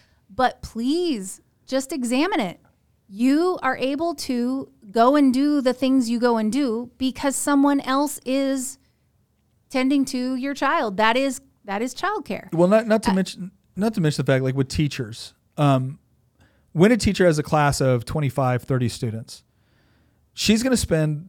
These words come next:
Speaker 2: the majority of her time that she's not in front of the class providing general instruction with the students that need it the most,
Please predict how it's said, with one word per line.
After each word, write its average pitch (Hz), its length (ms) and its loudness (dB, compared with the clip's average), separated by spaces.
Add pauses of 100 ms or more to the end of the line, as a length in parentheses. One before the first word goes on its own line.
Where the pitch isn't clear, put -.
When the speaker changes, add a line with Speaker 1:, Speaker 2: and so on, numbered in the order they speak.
(120)
Speaker 2:
the 147 80 0
majority 143 360 4
of 180 100 2
her 185 100 0
time 135 300 0
that 135 100 -2
she's 127 180 -2
not 135 140 2
in 139 40 -2
front 147 160 0
of 143 40 -2
the 143 60 0
class 135 280 0
providing 131 340 0
general 127 260 -2
instruction 123 520 -4 (280)
with 175 520 6 (120)
the 165 100 2
students 139 400 2
that 135 120 -4
need 123 160 2
it 123 120 0
the 156 60 2
most, - 520 0